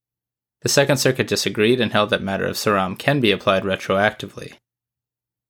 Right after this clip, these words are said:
Even though new legislation and new rules usually only apply prospectively, that is, to future conduct, and while the B I A is held to similar standards in this regard,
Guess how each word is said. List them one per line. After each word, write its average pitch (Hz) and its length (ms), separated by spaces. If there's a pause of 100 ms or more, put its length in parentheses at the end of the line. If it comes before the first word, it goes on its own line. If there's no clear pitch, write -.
(240)
Even 151 300
though 147 120
new 135 200
legislation 120 800
and 104 160
new 101 140
rules 101 380
usually 120 380
only 101 220
apply 95 380
prospectively, 98 880
that 95 220
is, - 220
to 92 80
future 113 380
conduct, 92 580 (320)
and 120 80
while 117 100
the 117 80
B 127 140
I 131 100
A 135 220
is 104 180
held 127 200
to - 80
similar 143 440
standards 120 600
in 98 100
this 95 240
regard, 95 500